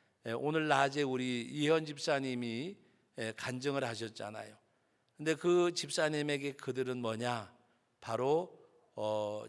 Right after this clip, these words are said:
직장암이라고 하는 선고를 받은 것이 바로 그들입니다. 우리 집사님에게는. 그래서 직장암의 선고를 받고, 예, 수술을 하고 하는 가운데에서도 오히려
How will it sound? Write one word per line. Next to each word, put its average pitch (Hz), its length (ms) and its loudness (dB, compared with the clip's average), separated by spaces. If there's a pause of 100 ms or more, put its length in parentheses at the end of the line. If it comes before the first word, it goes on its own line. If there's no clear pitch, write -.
직장암이라고 151 960 2
하는 123 280 -2
선고를 196 540 -2
받은 117 360 -2
것이 147 400 -6 (320)
바로 113 260 -6
그들입니다. 117 800 -10 (920)
우리 123 500 -2
집사님에게는. 113 840 -6 (580)
그래서 147 180 0
직장암의 175 640 0
선고를 160 480 -4
받고, 139 720 2 (360)
예, 127 140 0
수술을 139 600 -2
하고 127 160 -2
하는 127 240 -4
가운데에서도 113 1000 -4
오히려 139 640 2